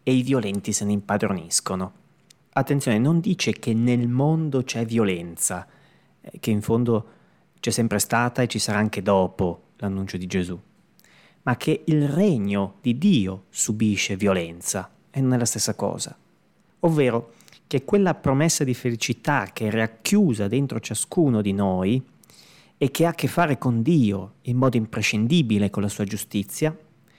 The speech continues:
è in mano a un potere religioso di cui si è fatto padrone. La critica è verso una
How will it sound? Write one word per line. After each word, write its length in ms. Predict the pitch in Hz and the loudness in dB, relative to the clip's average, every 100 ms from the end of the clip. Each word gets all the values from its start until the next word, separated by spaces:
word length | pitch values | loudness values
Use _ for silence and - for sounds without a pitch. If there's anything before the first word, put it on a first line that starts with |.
| _ | _
è 80 | 151 | 2
in 100 | 156 | 4
mano 320 | 175 196 131 | 4 4 4
a 60 | |
un 100 | 127 | 2
potere 400 | 123 147 175 156 | 0 -2 0 0
religioso 760 | 143 165 185 170 202 208 214 190 - - | 2 0 0 0 2 2 2 0 -8 -18
di 200 | - 131 | -6 -4
cui 160 | - 143 | 0 2
si 120 | - | 2
è 40 | |
fatto 260 | 135 107 120 | 0 0 -2
padrone. 640 | 113 104 107 90 90 90 - _ _ _ _ _ _ _ _ _ _ | 0 0 0 -2 -8 -12 -18 _ _ _ _ _ _ _ _ _ _
La 180 | 139 117 | 0 0
critica 720 | - 160 170 202 190 196 185 | 0 -2 0 -4 0 0 0
è 160 | 127 123 | 0 0
verso 500 | 151 147 - 127 127 | 2 2 0 0 2
una 220 | 147 117 | 2 0